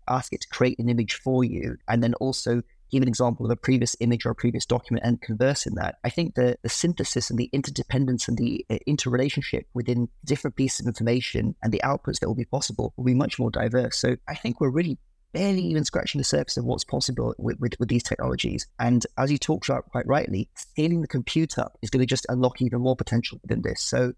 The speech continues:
I mean, really, I think that people have just been, like, almost, like, losing their, their kind of, like, breath because there's been so many releases. I think now can be the time to kind of consolidate and these models allow these different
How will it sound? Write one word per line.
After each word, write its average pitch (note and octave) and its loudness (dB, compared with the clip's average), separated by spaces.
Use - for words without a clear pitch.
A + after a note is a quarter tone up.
I A#2+ 0
mean, C3 4
really, C#3 4
I C3 0
think C#3 2
that B2 -2
people D3+ 0
have A#2+ 2
just - -4
been, A#2 -2
like, A#2 0
almost, C3+ 0
like, - -4
losing B2 2
their, G#2+ 0
their A2+ -2
kind A#2 -2
of, A2+ -2
like, - -2
breath C3+ 0
because A2+ -4
there's A2+ -2
been G#2+ -6
so B2+ 2
many A#2+ 2
releases. B2 0
I C3 -2
think D3 2
now C3+ 2
can B2 -2
be A#2+ 2
the A2 -2
time B2 0
to - -4
kind - -2
of - -2
consolidate B2+ 2
and A#2+ 2
these A#2+ 0
models B2+ 0
allow C3+ 4
these B2+ 2
different - -2